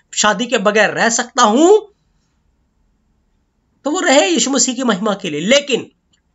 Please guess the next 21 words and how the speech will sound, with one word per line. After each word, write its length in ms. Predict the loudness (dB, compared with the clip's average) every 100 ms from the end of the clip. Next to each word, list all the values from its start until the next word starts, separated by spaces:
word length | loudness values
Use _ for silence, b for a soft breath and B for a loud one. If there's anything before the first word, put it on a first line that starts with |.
| _ _ -20 -20 _ b b b
ऐसा 220 | -2 0
शिक्षा 440 | 0 0 2 2 2
देना 540 | 2 2 0 -2 _ _ _ _ _ _ _ _ _
कि 60 | -4
शादी 300 | 0 0 -2
ना 160 | -4 -4
करें, 320 | -4 -6 -10 _ _ _ _ _ _ _ _ _ _ _ _ _ _ _ _ _ _ _ _ _ -6
शादी 300 | 0 0 0
करने 240 | -2 0
से 140 | 0 0
रोके 420 | 0 0 -2 -8 -10 _ _ _ -4
और 80 | -2
इंसान 320 | 0 0 -2
जीवन 260 | -4 -4 -2
भर 140 | -2
अभिलाषाओं 680 | -4 -2 -2 -2 -2 -2 0
में 180 | 0 0
और 200 | 0 -2
एक 160 | -6
दूसरे 300 | -10 -4 0
में 220 | 2 0